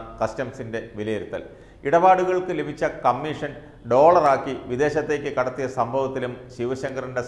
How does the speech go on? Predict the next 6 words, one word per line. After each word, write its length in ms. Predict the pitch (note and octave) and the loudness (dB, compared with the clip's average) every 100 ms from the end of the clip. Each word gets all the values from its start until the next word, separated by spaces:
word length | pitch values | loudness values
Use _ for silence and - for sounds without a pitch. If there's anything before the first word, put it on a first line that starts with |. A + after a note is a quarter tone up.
| A2 | -2
സഹായം 420 | G#2 B2 B2 B2 - A2+ | 0 0 0 -4 -8 -6
ലഭിച്ചിരുന്നുവെന്നാണ് 920 | A2 B2 D#3+ D3 C3 A#2 A2+ G#2+ A2 - - | -6 -4 -4 -4 -4 -4 -2 -4 -6 -10 -8
സ്വപ്ന, 400 | A2+ - B2 B2 A#2+ - | -8 -6 -6 -6 -8 -6
സരിത്ത്, 400 | A2+ A2+ A2 A#2 - - - - | -4 -4 -4 -6 -6 -14 -20 0
ബാങ്ക് 260 | A2+ C3+ C#3 A#2+ | 2 2 0 -2
മാനേജർ 380 | G#2+ G#2 G2 | -4 -4 -6